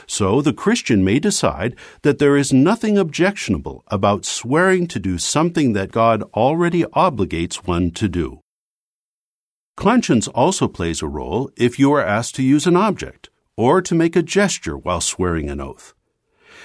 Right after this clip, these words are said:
The ancient Romans and Scythians swore by their swords, invoking the power of a war god as a guarantee of the person's trustworthiness.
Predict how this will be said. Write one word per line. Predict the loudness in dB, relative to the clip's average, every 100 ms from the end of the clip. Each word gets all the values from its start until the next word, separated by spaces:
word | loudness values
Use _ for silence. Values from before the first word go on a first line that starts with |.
| -10 -4
The | -2 4
ancient | 2 2 -2
Romans | 2 2 2 0 -2 -2
and | -2 -2
Scythians | -2 0 0 -2 -8 -6 -6 -8
swore | -12 -10 -4 -2
by | 0 0
their | 0 -2
swords, | 0 -2 -2 -6 -14 -18 _ _ _ _
invoking | 2 2 2 2 2 2 2 2
the |
power | 0 -2 2 2 2
of | 0 0
a | 0
war | 0 2 4 2
god | 0 -6 -6 -10 -12 -20 _
as | -4 -4
a | -6
guarantee | 0 2 4 2 0 0 2
of | 2
the | -2
person's | -4 -4 -2 0 -2 -4
trustworthiness. | -2 -2 -2 -6 -6 -6 -8 -12 -12 -14